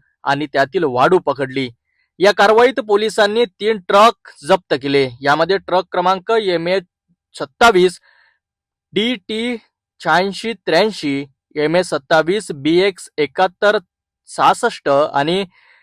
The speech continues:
एम एच अठ्ठावीस बी बी साठ सहासष्ट असा समावेश आहे. या तिन्ही वाहनांची एकूण अंदाजे किंमत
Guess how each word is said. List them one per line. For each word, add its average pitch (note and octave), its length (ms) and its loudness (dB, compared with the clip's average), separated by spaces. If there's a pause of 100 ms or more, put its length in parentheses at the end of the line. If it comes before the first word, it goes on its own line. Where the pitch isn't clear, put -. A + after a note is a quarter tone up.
(200)
एम E3 180 2
एच A#3 220 0 (100)
अठ्ठावीस E3+ 680 0 (100)
बी E3 240 -2
बी A3+ 320 -6 (280)
साठ F3+ 540 2
सहासष्ट F3 680 0 (240)
असा D3+ 280 0
समावेश D3 560 -2
आहे. B2+ 280 -4 (480)
या F#3 140 2
तिन्ही G3+ 280 -2
वाहनांची G#3 540 0
एकूण G3+ 380 0
अंदाजे E3+ 400 2
किंमत F3 460 -2